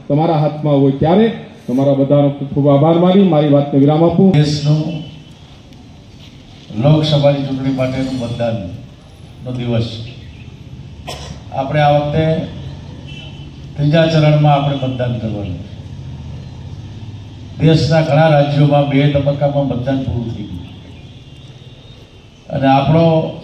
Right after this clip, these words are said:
Speaker 2: સાતમી તારીખ હવે નજીક આવતી જાય. જૂનાગઢની આપણી આ લોકસભા સીટ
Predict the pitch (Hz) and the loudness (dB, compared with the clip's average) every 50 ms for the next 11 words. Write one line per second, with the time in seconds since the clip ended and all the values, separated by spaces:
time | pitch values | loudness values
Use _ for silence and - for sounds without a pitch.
0 | - - 143 143 147 - - 165 170 160 151 151 147 156 151 135 139 147 143 135 | -8 -2 0 0 0 0 -2 -2 -2 2 2 4 4 4 2 0 0 -2 -2 -2
1 | 143 135 - 170 160 151 135 131 131 123 120 113 101 98 95 92 - - - - | -2 -2 -2 -4 -4 -4 -4 -4 -4 -6 -8 -10 -10 -10 -12 -14 -16 -18 -20 -20
2 | - - - - - - - - - - - - - - - - - - - - | -20 -20 -20 -20 -20 -20 -18 -20 -20 -20 -20 -20 -20 -20 -20 -20 -20 -20 -20 -20
3 | - - - - - - - - - - - - - - - - - - - - | -20 -20 -20 -20 -20 -20 -20 -20 -20 -20 -20 -20 -20 -20 -20 -20 -20 -20 -20 -20
4 | - - - - - 139 135 151 151 151 151 151 151 - 147 156 151 147 147 - | -20 -20 -12 -2 2 4 6 6 6 6 6 4 4 4 4 4 4 4 4 4
5 | - 143 143 143 135 131 127 139 139 - - 143 - 143 139 - - 143 143 143 | 2 2 4 4 4 2 0 0 -2 0 -2 0 2 2 2 2 0 -2 0 0
6 | 127 - | 0 -2